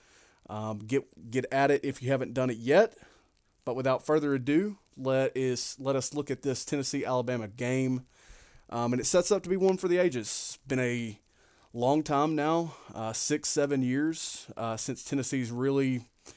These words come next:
maybe thought they had a shot, whether the players will never probably admit that, but many fans will tell you straight up.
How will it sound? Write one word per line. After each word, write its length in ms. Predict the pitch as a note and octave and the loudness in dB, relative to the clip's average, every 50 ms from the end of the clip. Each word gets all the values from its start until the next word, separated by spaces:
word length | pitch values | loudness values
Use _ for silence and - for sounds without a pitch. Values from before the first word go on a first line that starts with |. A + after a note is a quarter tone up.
| _ _ _ - | _ _ _ -2
maybe 180 | A#2+ B2+ C3+ B2+ | 0 0 0 2
thought 220 | - C#3+ C3+ - | 0 0 0 0
they 80 | C#3 B2+ | 0 0
had 120 | C#3 B2 | 0 0
a 60 | A#2+ | 0
shot, 500 | - - - - C#3 C3+ C#3 C#3+ - - | -2 -4 -2 2 4 6 6 4 4 2
whether 220 | C3 C3 B2 B2 A2+ | -2 -4 -2 -4 -6
the 100 | A2+ G#2+ | -8 -8
players 480 | - - C#3 C#3 C#3+ C#3+ C#3+ C3 - | -6 -2 0 0 0 0 -2 -2 -4
will 220 | - C3+ B2+ A#2+ - | -4 -6 -6 -6 -4
never 320 | C3 C3+ C#3 C#3 C#3 C3+ | -2 2 2 2 2 2
probably 400 | B2 - - C#3 C3+ C3 C3+ C3 | 0 0 0 0 0 2 2 2
admit 280 | B2+ B2 C3 C3 B2+ - | 2 2 2 0 0 0
that, 240 | C#3 C3 B2+ A#2+ G2+ | 2 2 2 0 -2
but 100 | - - | -4 -4
many 160 | B2+ B2 A#2 | -4 -4 -4
fans 400 | - - - B2+ B2+ C3 C3 A2+ | -4 -4 -2 -2 0 0 -2 -4
will 80 | A#2 A2 | -6 -8
tell 180 | - - B2+ | -4 -2 -2
you 120 | B2 A#2 A2+ | -2 -2 -4
straight 280 | - - B2 A#2 A#2 | -4 -4 -2 0 2
up. 320 | C3 C#3 C#3+ C#3 - - | 2 4 2 2 0 -4